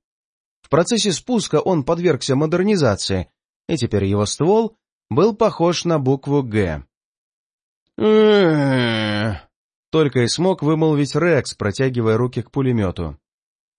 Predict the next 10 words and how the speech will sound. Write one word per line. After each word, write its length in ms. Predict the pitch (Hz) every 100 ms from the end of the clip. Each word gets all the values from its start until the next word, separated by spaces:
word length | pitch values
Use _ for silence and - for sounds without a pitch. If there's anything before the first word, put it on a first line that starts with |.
| -
«Здец». 880 | 92 90 117 107 110 107 - - - _ _ _ _ _ _ _
Йорик, 560 | 85 113 208 214 - - _ _ -
как 160 | 202
всегда, 340 | 175 208 190 202
улыбался 640 | 185 170 175 147 104 80
своей 320 | 73 87 135
острозубой 800 | 180 127 - 113 104 95 131 127
улыбочкой. 800 | 123 123 107 90 85 - 71 73 - _ _ _ _ _ _ _
«Чего 320 | - 196 226
здец-то? 720 | 185 151 233 175 - 120 76